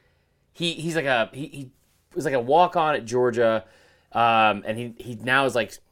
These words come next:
is like a music, like a musician or a singer-songwriter or something like that in L A. His, his music's actually really good.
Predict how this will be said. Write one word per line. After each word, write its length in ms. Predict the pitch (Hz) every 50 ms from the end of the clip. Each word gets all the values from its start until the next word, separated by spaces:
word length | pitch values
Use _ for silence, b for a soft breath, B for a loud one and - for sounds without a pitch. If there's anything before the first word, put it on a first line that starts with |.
| _ -
is 100 | 117 104
like 100 | 113 101
a 140 | 101 95 92
music, 520 | 92 104 110 110 113 117 107 101 107 107 -
like 180 | 113 110 101 -
a 40 | 110
musician 420 | 110 107 98 107 104 - - 101
or 80 | 92 90
a 40 |
singer-songwriter 640 | - - 120 104 101 98 - 107 92 95 92 90 90
or 40 | 90
something 140 | - 90
like 100 | 95 92
that 140 | - 92 85
in 80 | 87 87
L 140 | 85 85 85
A. 160 | 78 76 - b b b b b b b
His, 100 | - -
his 260 | 143 156 151 135 123
music's 260 | 139 190 175 135 113
actually 200 | 117 110 - 107
really 160 | 98 98 90 85
good. 280 | 82 85 73 60 -